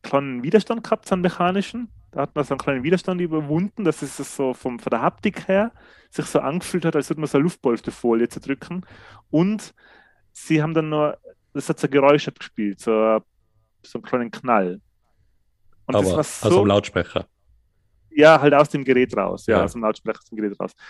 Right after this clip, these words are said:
Speaker 1: Und das war so gut nachgemacht. Das hat das, das Luftpolstergefühl, den, den, den Luftpolsterknuppel-Zerdruckgefühl hat es so gut imitiert. Ich hab das echt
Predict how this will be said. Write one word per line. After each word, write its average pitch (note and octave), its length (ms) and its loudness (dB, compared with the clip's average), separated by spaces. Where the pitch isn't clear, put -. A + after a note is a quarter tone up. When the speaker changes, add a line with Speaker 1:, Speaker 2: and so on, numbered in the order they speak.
Speaker 1:
Und C#3+ 160 -2
das F#3 160 4
war F#3 100 4
so - 380 -4
gut A#3+ 260 4
nachgemacht. D#3 680 0
Das B2 140 -8
hat D3+ 120 -2
das, - 180 -16
das - 220 -14
Luftpolstergefühl, F3 1500 0
den, D3 200 0
den, C3+ 300 -10
den C3 140 0
Luftpolsterknuppel-Zerdruckgefühl F3 2250 -2
hat E3 140 -2
es - 180 -12
so C4 140 2
gut A#3+ 300 2
imitiert. F3 720 0
Ich - 60 -20
hab B2 80 -6
das - 160 -6
echt F#3+ 320 -2